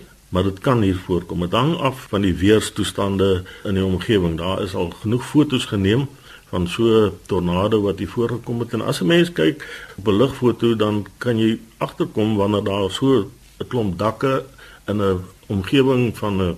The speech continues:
kilometer of wat wyd afgeruk is. Kyk 'n bietjie na die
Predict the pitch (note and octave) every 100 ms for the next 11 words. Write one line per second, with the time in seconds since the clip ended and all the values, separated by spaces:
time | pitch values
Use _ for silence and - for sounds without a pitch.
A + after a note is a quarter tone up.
0 | - - - B2+ C3 B2 G#2+ G#2+ F#2+ E2+
1 | A2 - - - - - G2 B2+ - -
2 | - - - - B2+ - C3+ A2+ A2+ C#3+
3 | - - - - C#3+ D#3+ D#3 D#3+ C#3 C3+
4 | A#2+ A2+ G#2+ G2+ F#2+ G#2+